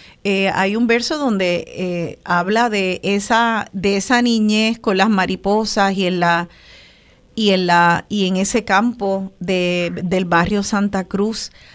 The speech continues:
Así que, eh, nos contabas, Consuelo, que todo lo que es Julia se puede encontrar esos elementos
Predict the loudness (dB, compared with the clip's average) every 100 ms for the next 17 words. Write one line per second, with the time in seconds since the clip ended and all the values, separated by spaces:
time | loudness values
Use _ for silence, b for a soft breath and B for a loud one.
0 | b -2 -2 0 0 -2 -2 -4 -2 0
1 | 2 0 -4 -8 2 4 6 4 0 0
2 | 0 2 2 2 -2 -14 _ 0 2 2
3 | 4 4 4 2 2 2 2 2 -2 B
4 | B 4 6 6 4 2 0 2 2 4
5 | 6 4 4 2 0 2 2 4 6 4
6 | 4 4 4 4 4 4 4 0 2 2
7 | 4 4 2 2 2 0